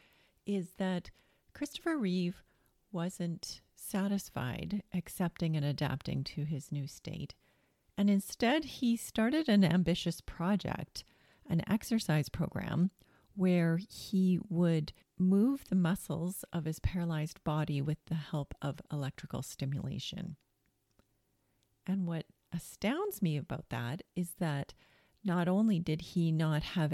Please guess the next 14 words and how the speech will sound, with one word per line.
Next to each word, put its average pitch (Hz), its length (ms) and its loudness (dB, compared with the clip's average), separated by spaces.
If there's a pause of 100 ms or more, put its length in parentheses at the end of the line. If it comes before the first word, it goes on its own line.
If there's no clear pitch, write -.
any 185 300 2
evidence 160 640 -2
to - 100 -8
support - 560 -2
the 139 140 0
idea 139 680 0 (460)
that 151 360 -2 (180)
that 143 220 -2
would 147 140 0
help - 320 -4
him 147 160 2
in 143 100 0
any 147 240 0
way, 160 520 0